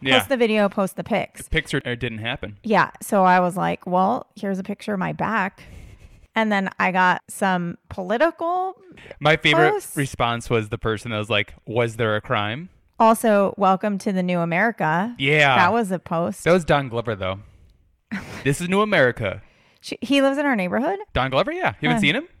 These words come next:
Speaker 2: no.
Speaker 1: Yeah.
Speaker 2: I wish.
Speaker 1: Looks way different than you think he would.
Speaker 2: He probably does live here, and he wears a shirt, and then I can't recognize him without his shirt off 'cause
Speaker 1: Yeah, if I
Speaker 2: that's
Speaker 1: can't see his nips, I don't know if it's him.
Speaker 2: Yeah. So anyways, Ring is a-, actually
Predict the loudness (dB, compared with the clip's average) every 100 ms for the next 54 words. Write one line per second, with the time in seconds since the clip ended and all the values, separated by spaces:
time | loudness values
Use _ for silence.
0 | _ -2 0 2 0 -4 -2 0 0 -2
1 | -2 2 2 2 0 0 -2 -4 -8 -8
2 | -8 -6 -6 -6 -10 _ -8 -6 0 0
3 | 0 0 0 0 -2 -4 -4 -2 -2 -4
4 | -2 -4 -4 -4 -2 -2 -4 -6 -4 -6
5 | -8 -10 -8 -8 -6 -6 -4 -4 -4 -6
6 | -6 -4 -6 -8 -6 -4 -6 -4 0 2
7 | 0 -2 -4 -4 -6 -4 -8 -8 -8 -8
8 | -6 -8 -10 -14 -10 -2 0 0 -6 _
9 | 0 4 4 4 2 2 0 -6 _ -8
10 | -2 2 2 0 -4 -6 -10 -14 _ 0
11 | 0 0 -4 -2 -2